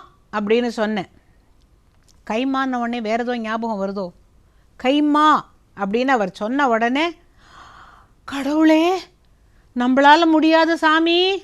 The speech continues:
அப்படிங்கிறா. இப்போ அவர் சொன்ன அந்த சந்தனம்,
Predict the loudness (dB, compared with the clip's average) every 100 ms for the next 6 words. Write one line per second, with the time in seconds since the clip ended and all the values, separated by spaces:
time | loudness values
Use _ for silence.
0 | -10 -8 -4 -2 -4 -8 -12 _ _ _
1 | _ _ _ _ _ -6 -6 2 4 6
2 | 4 0 -6 _ _ _ _ -2 2 0
3 | 0 -2 2 2 0 -2 -2 -2 2 2
4 | 2 -2 -8